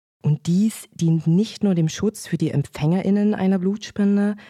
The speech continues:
sondern natürlich auch dem Schutz für die spendende Person.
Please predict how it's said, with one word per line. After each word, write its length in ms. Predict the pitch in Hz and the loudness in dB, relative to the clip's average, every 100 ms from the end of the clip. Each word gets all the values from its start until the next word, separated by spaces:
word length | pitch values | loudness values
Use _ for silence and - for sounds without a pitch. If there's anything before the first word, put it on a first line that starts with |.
| - | -18
sondern 400 | - 160 180 180 | -4 2 4 4
natürlich 600 | 165 151 - 180 196 185 | 2 0 0 2 2 -2
auch 220 | - 160 - | -6 -6 -4
dem 180 | 147 | -4
Schutz 500 | 147 - 170 - - _ | -2 -2 -4 -6 -20 _
für 320 | - - 165 | -14 -2 0
die 100 | 170 | 0
spendende 500 | 160 156 147 151 143 | -6 -2 0 2 0
Person. 640 | - 135 139 151 147 123 | -2 -6 -2 0 0 -2